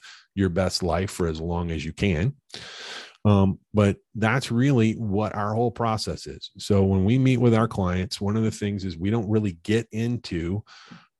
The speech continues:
actually building your portfolio and investing your money until we know you very well. So when people come to work with us, what we're gonna do is get to know you, um, uh, and get to know you well enough so that we can make a great plan for you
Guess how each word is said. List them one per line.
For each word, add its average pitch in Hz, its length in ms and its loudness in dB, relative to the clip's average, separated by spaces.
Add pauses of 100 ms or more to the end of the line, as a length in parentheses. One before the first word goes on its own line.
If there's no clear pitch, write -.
(140)
actually 95 420 0
building 104 580 2
your 123 140 4
portfolio 107 680 2
and 92 100 0
investing 90 500 -4
your 101 120 0
money 82 360 -4
until 87 280 0
we 90 160 0
know 82 320 0
you 82 180 -2
very 80 300 -2
well. 76 280 -4 (220)
So 87 380 2 (500)
when 95 240 2
people 113 340 4
come 113 200 0
to 120 80 4
work 107 200 4
with 113 120 4
us, 92 260 0
what 87 160 -2
we're 98 100 -2
gonna 101 180 -2
do 95 160 0
is 85 100 -2
get 95 280 -6
to 117 100 -2
know 90 180 0
you, 101 240 0 (400)
um, 85 380 -6
uh, 87 440 -4
and 87 320 -4
get 92 160 0
to 98 80 -2
know 92 200 2
you 90 180 2
well 92 300 2
enough 90 340 -2
so - 180 -2
that 82 100 -2
we 92 120 0
can 92 180 0
make 87 200 0
a 80 80 -2
great 76 360 -2
plan 85 340 -2
for - 140 -10
you 90 300 -6